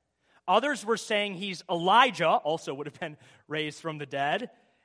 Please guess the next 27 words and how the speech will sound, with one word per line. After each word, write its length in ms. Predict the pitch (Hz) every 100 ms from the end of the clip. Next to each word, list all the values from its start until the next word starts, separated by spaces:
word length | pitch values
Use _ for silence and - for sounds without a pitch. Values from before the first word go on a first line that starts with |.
| -
And 100 | 185
then 80 | 214 233
others 300 | 302 294 208
were 100 | 220
just 220 | 208 -
going 240 | 220 208
with 100 | 196
a 60 | 196
more 180 | 190 196
generic, 540 | 175 196 214 202 196
you 120 | 233 214
know, 180 | 214
he's 120 | 208 202
just, 200 | 196 -
he's 160 | 180
a 60 | 170
prophet 500 | - 220 226 233 214
of 80 | 190
old. 360 | 170 139 107 _ _ _ _ _ _ _
He's 180 | 165 160
a 60 |
prophet 640 | 160 - 226 240 233 226 - _
like 220 | - 185 -
those 180 | 170
prophets 640 | - - 196 214 - 202 196
of 100 | 160
old. 360 | 151 127 107